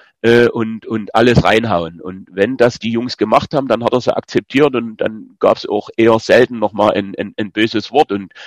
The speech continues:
ich denke, die, die sich dann durchgesetzt haben, und da waren das ja alles, ich glaube, Dennis Wegner war von Anfang an ein bisschen vage sein Freund, weil die Art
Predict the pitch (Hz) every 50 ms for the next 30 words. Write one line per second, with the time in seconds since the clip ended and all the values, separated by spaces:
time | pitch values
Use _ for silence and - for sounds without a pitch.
0 | - - 104 - - 104 110 131 123 127 123 110 - - - - _ _ _ _
1 | _ _ _ - - 127 135 131 - 117 127 117 113 113 113 - 117 110 107 -
2 | - 131 151 - - 139 - 117 104 - - - 117 85 95 92 90 98 90 95
3 | 87 95 98 110 110 110 - - 98 87 - 104 113 113 107 92 90 - - -
4 | - - - - 82 90 - - 107 113 107 104 - 110 113 113 104 87 104 113
5 | 120 120 110 104 104 107 104 - 92 87 98 107 107 98 98 98 120 127 143 131
6 | 120 104 107 117 123 127 110 117 107 110 110 - - 92 113 117 117 98 98 95
7 | 98 98 95 - - 101 110 117 - -